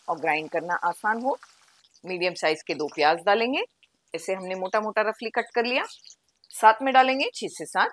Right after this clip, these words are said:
लहसुन की कलियां। लो टू मीडियम फ्लेम पर अच्छी तरह से पकाएंगे, कम से कम दो मिनट।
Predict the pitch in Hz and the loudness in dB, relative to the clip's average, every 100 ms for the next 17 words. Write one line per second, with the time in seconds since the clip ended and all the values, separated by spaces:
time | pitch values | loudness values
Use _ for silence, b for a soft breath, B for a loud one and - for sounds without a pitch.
0 | - 156 - 156 156 180 202 240 480 - | -2 -6 -6 -12 -10 -4 -2 -2 -4 -10
1 | _ - 262 302 302 269 262 269 262 254 | _ -8 -4 -4 -2 -2 -2 -2 -2 -4
2 | 247 277 539 - - - 170 175 175 - | 0 0 0 -8 -10 -10 -4 -2 -2 -4
3 | - 202 233 247 311 466 _ - 165 160 | -8 -2 -2 -2 -6 -10 _ -14 -12 -10
4 | 170 196 190 196 247 247 277 - | -10 -10 -2 -2 0 -4 -8 -12